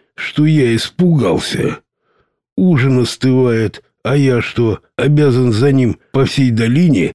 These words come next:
на задних лапках бегать?» «А давайте организуем театр», вносит предложение Ламур. «Офелия,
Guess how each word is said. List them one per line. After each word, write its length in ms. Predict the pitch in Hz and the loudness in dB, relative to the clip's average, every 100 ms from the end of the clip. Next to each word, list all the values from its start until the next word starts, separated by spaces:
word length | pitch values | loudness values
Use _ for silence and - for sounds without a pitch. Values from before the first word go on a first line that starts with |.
| - | -2
на 100 | 123 | 0
задних 460 | 127 113 123 110 | 2 2 0 0
лапках 480 | 165 110 - 123 123 | 0 -2 -4 -2 2
бегать?» 640 | 151 120 73 71 - - _ _ _ _ _ _ _ _ | 2 2 -2 -4 -6 -16 _ _ _ _ _ _ _ _
«А 120 | - | -6
давайте 640 | 110 151 180 208 - 71 - _ _ _ | -2 0 2 2 0 -6 -8 _ _ _
организуем 800 | 120 135 156 208 214 233 202 104 | -4 0 2 4 4 4 2 2
театр», 680 | - 151 123 87 - - - _ _ | 0 -2 0 -4 -6 -8 -12 _ _
вносит 640 | - 104 135 127 104 107 87 | -4 0 2 2 0 -4 -6
предложение 800 | 113 107 127 131 113 107 98 98 | -4 0 0 2 0 0 0 0
Ламур. 640 | 107 131 131 92 - - _ _ _ _ | 0 2 2 0 -4 -10 _ _ _ _
«Офелия, 880 | - 117 - 160 170 135 98 87 78 | -6 -6 -2 0 2 0 -2 -4 -8